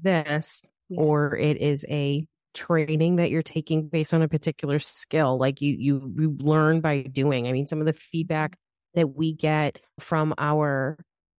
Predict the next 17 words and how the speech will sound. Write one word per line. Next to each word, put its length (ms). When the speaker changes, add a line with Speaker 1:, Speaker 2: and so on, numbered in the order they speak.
Speaker 1:
clients 560
based 280
on 160
things 260
that 100
we've 280
delivered 520
like 200
that, 460
the 100
positive 480
reinforcement 800
around, 500
like, 220
"Thank 440
you 80
for 260